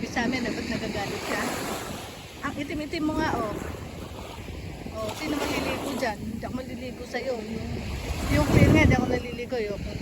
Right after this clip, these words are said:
itim. Gloomy. Saturday morning here. Come on, come on, come on. Sige, kaya mo pabutin. Ano kaya yung island mo?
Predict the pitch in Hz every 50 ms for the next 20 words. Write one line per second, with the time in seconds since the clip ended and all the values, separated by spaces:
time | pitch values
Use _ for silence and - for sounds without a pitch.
0 | - 190 196 - - 202 175 - - - - - - - - - - - - -
1 | - - - - - - - - - - - - - - - - - - - -
2 | - - - - - - - - - - - 208 247 285 311 320 311 320 330 311
3 | 285 240 220 - - - - - - - 254 285 320 320 330 - - 302 285 285
4 | - 269 269 277 285 277 285 277 277 277 294 285 277 269 269 277 277 269 254 240
5 | 214 214 - - - - - - - - - - - - - - - - - -
6 | - - - - - - - - - - - - - - - - - - - -
7 | - - - - - - - - - - - - - - - - - - - -
8 | - - - - - - - 587 605 622 508 - 605 605 659 698 679 659 554 -
9 | 587 605 605 659 659 622 554 494 - 539 523 - 539 554 480 381 - 359 370 403
10 | 392 403 415 427 - 330 - - 254 - - 277 285 320 381 - - - - -
11 | - - - - - - - - - - - - - - - - - - - -
12 | - - - - - - - - - - - - - - - 226 226 214 202 196
13 | 196 196 196 190 180 - - 190 - - - - 214 220 214 208 202 196 196 -
14 | - 196